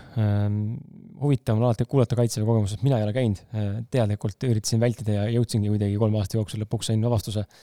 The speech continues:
Ähm, ma ei tea, kas see on halb või hea, aga, aga ma näen, et,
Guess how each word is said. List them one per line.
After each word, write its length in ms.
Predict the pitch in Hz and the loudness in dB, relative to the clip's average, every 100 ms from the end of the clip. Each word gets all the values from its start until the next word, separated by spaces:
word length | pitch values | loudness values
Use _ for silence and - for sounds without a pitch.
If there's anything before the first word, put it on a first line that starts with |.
| _ _ _ _ | _ _ _ _
Ähm, 460 | 104 104 104 104 101 98 - _ _ _ - | -6 -4 -2 -2 -2 -6 -16 _ _ _ -4
ma 80 | 123 | 0
ei 60 | |
tea, 140 | 139 123 | 2 0
kas 160 | 110 | 0
see 80 | 131 | 2
on 60 | 135 | 4
halb 180 | 143 110 | 4 4
või 100 | 156 | 6
hea, 80 | 156 104 | 6 6
aga, 160 | 104 104 | 4 4
aga 120 | 107 | 4
ma 120 | 110 | 4
näen, 200 | 123 107 | 4 4
et, 120 | 101 | 2